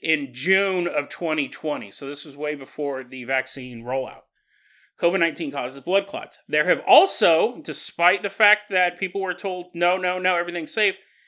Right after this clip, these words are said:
there have also been, in a very small amount of cases, blood clots caused by vaccines, covid nineteen vaccines. So both of those things can be true. They're both very rare,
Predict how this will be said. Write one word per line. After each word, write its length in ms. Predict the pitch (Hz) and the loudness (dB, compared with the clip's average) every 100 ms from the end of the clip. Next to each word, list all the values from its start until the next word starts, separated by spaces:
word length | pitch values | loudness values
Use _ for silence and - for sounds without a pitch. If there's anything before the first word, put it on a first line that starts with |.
| _ _ _ _ | _ _ _ _
there 160 | 190 | 6
have 140 | 185 175 | 6 6
also 400 | 214 285 - 277 | 6 8 6 2
been, 260 | 185 180 160 | 4 4 4
in 200 | - 156 | 0 -2
a 80 | |
very 380 | 147 123 139 160 | -2 -2 0 0
small 280 | 156 185 180 | -2 -2 0
amount 240 | 185 190 | 0 0
of 60 | 190 | 0
cases, 720 | 220 240 226 170 147 151 - _ _ _ _ _ _ _ _ _ _ _ _ _ _ - | 0 0 0 -4 -6 -8 -16 _ _ _ _ _ _ _ _ _ _ _ _ _ _ 2
blood 240 | 185 220 | 4 4
clots 380 | - 214 202 - | 4 6 6 2
caused 480 | - 202 214 202 - | 0 4 4 4 4
by 180 | 185 160 | 4 6
vaccines, 1200 | 160 156 - 190 175 107 - _ - - - _ _ | 2 2 2 -2 -2 -6 -12 _ -16 -14 -16 _ _
covid 220 | 165 151 | -4 -2
nineteen 360 | 143 139 147 131 | -4 -6 -10 -8
vaccines. 560 | 120 113 - 110 101 - | -8 -8 -12 -14 -12 -6
So 160 | 180 | -4
both 600 | 160 - 233 285 349 - | -6 4 8 8 6 2
of 220 | 247 240 | -4 0
those 300 | 220 220 208 | 4 4 2
things 720 | - 196 196 170 139 139 - - _ _ - _ _ | 0 2 4 2 -4 -6 -10 -14 _ _ -20 _ _
can 320 | - 196 202 | 4 4 4
be 160 | 190 190 | 2 -2
true. 360 | 185 202 180 143 | 0 0 2 2
They're 200 | 165 147 | 0 2
both 340 | 160 180 180 | 2 2 0
very 380 | 156 147 135 127 | 0 0 0 -4
rare, 440 | 123 175 269 381 | 2 4 4 0